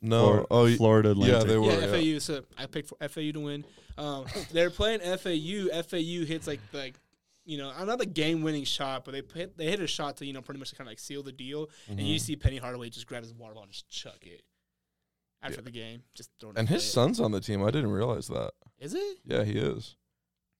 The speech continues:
Speaker 1: Which I think is, is pretty interesting.
Speaker 3: That is really interesting.
Speaker 1: Yeah. So
Speaker 3: Hey, Sean Miller, dude. He, Xavier, they move on to the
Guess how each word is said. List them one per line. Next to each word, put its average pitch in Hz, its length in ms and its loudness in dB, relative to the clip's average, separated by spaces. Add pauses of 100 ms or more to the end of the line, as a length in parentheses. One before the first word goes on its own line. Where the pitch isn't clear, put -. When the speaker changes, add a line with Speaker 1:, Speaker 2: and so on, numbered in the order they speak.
(160)
Speaker 1:
Which 98 240 -2
I 113 60 2
think 120 200 -4
is, 95 340 -4
is - 120 -8
pretty 87 240 -6
interesting. 78 480 -8 (140)
Speaker 3:
That 180 100 -12
is 156 120 -10
really 127 160 -14
interesting. 113 380 -18 (720)
Speaker 1:
Yeah. 82 160 -4 (720)
So 131 320 8
Speaker 3:
Hey, 156 140 -2
Sean 143 300 -8
Miller, 143 240 -8
dude. 127 280 -10
He, 139 520 -14
Xavier, 147 500 -6
they 151 300 -4
move 147 240 -8
on 147 300 -8
to 147 120 -14
the 127 260 -14